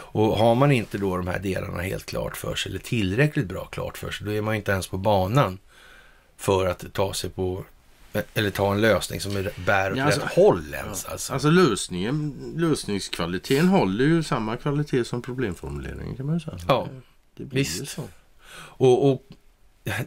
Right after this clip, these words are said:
Speaker 1: det är ju liksom ingen lösning att säga så här, "Men folk vill inte ha det", så nej. Och då är det heller ingen idé att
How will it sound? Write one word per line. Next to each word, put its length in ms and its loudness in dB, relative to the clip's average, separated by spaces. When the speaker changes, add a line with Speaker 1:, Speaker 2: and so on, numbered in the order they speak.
Speaker 1:
det 100 2
är 80 6
ju 80 8
liksom 220 4
ingen 220 6
lösning 500 4
att 80 0
säga 220 4
så 120 -2
här, 80 -4
"Men 140 0
folk 320 -4
vill 300 0
inte 220 2
ha 220 0
det", 80 2
så 280 -6
nej. 320 2
Och 240 -2
då 100 8
är 60 8
det 80 6
heller 240 2
ingen 220 -6
idé 220 -6
att 100 -4